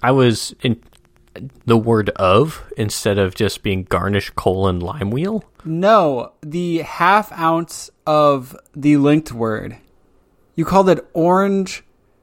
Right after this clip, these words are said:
Speaker 2: orgeat, I think?
Speaker 1: No, I just said orgeat, I'm pretty sure.
Speaker 2: Maybe
Speaker 1: Maybe I
Speaker 2: I'm
Speaker 1: accidentally
Speaker 2: using
Speaker 1: said
Speaker 2: that
Speaker 1: orange.
Speaker 2: word.
Speaker 1: I don't know. I'll, I'll find out when I edit. Most of the time I've learned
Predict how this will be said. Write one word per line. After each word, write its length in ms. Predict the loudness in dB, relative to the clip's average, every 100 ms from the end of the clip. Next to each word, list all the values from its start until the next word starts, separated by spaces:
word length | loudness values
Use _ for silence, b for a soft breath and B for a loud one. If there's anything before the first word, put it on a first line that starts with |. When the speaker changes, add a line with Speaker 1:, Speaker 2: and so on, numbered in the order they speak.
| _ -2
Speaker 2:
orgeat, 800 | -2 0 0 2 2 2 -4 -18 -10
I 100 | -6
think? 200 | -2 0
Speaker 1:
No, 240 | 0 0
I 160 | -2 -2
just 200 | -2 -2
said 120 | 0
orgeat, 400 | 2 0 0 -2
I'm 280 | -2 -2 -2
pretty 220 | -2 -2
sure. 300 | -2 -4 -4 -10 b b b b b _ -14
Speaker 2:
Maybe 100 | 0
Speaker 1:
Maybe 240 | 2 2
I 80 | 2
Speaker 2:
I'm 60 | 0
Speaker 1:
accidentally 300 | 0 0 0
Speaker 2:
using 100 | 0
Speaker 1:
said 120 | 0
Speaker 2:
that 40 | 0
Speaker 1:
orange. 380 | -2 -2 -6 -10
Speaker 2:
word. 60 | -2
Speaker 1:
I 120 | 0
don't 140 | 0
know. 220 | 0 -2 -2 B B B B B B _ _ 0
I'll, 220 | 0 0
I'll 180 | -2 -2
find 220 | 0 0
out 120 | 0 -2
when 140 | -4
I 20 |
edit. 260 | -2 -4 -2
Most 280 | -2 -2 -2
of 60 |
the 80 | -2
time 280 | 0 0 0
I've 200 | 0 -2
learned 500 | -2 0 0 -2 -4